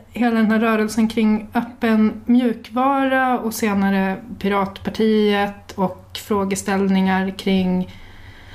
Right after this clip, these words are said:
interaktioner mellan människor och maskiner. Ehm, jag jobbade med Piratpartiets ungdomsförbund, Ung Pirat,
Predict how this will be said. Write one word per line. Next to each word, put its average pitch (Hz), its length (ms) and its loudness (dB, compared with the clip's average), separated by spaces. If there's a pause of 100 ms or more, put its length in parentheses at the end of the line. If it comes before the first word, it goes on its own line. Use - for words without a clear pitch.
(220)
interaktioner 247 800 2
mellan 247 260 4
människor 240 360 2
och 240 60 2
maskiner. 240 480 2 (1500)
Ehm, 208 540 2 (460)
jag 214 440 0
jobbade 214 320 2
med 208 220 2
Piratpartiets 202 520 -2
ungdomsförbund, 208 720 0
Ung 196 160 0
Pirat, 285 800 -4